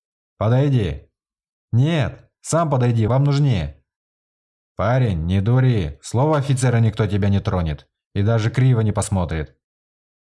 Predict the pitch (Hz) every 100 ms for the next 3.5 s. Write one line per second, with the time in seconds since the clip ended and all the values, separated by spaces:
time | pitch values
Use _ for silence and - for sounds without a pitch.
0 | - 113 143 185 180 175 165 135 110 123
1 | 107 80 65 - _ _ _ 135 160 170
2 | 147 170 175 143 - 90 87 95 92 92
3 | 87 98 87 73 71